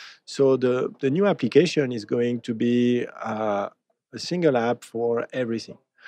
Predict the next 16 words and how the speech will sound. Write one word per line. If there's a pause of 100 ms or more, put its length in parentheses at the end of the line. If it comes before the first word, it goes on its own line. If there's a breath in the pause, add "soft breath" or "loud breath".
(280 loud breath)
We
are
going
to
release
in
steps. (120)
We
are
not
going
to
have (240)
all
the
feature,